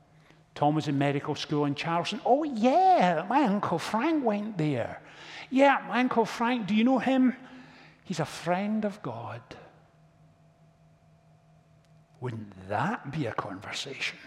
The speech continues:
And more importantly, what if it was said about you? A friend of God.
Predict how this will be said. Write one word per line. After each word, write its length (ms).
And 100
more 220
importantly, 800
what 480
if 220
it 120
was 220
said 800
about 680
you? 420
A 40
friend 800
of 160
God. 440